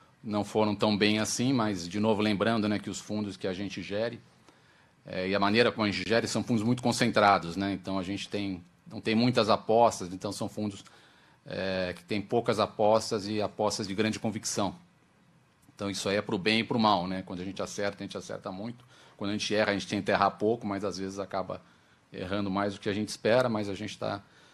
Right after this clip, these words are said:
tá, tá confiante na recuperação da performance. Não tá feliz com a performance do ano, mas tá confiante na, na recuperação daqui pra frente, tá? Acho que o que foi dito aqui de manhã é verdade, né? O fato de, de vários fundos, a maioria da indústria ter ido mal, não, não nos consola, né? A gente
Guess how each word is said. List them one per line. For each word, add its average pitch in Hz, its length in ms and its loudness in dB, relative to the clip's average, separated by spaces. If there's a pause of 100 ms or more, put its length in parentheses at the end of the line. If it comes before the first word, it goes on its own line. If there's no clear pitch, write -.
(240)
tá, 95 200 -2
tá 95 160 -2
confiante 101 600 -2
na 98 80 -2
recuperação 104 540 -2
da 101 100 0
performance. 110 460 -2
Não 110 80 0
tá 104 140 4
feliz 98 260 -2
com 104 100 -6
a 101 40 -2
performance 101 300 -4
do 110 120 -2
ano, 117 180 0
mas 117 160 -6
tá 113 140 -6
confiante 107 540 -8
na, 107 200 -10 (540)
na 101 100 -6
recuperação 101 500 0
daqui 101 200 -2
pra 101 160 2
frente, 87 420 -8
tá? 90 340 -10 (140)
Acho - 200 -18
que 95 140 -14
o 90 60 -12
que - 120 -20
foi 98 160 -2
dito 101 180 -2
aqui 95 140 -4
de 95 60 -4
manhã 101 140 4
é 98 40 4
verdade, 90 460 2
né? 87 120 -2
O 87 60 -4
fato 92 320 -2
de, 90 240 -8 (680)
de 92 160 -10
vários 101 420 2
fundos, 104 340 -4
a 98 40 0
maioria 98 260 0
da 101 80 -2
indústria 98 300 -6
ter 107 120 0
ido 98 120 -4
mal, 107 260 2
não, 107 200 -2
não 104 160 0
nos 110 140 0
consola, 90 520 2
né? 90 160 -6
A 95 40 -6
gente 90 360 -12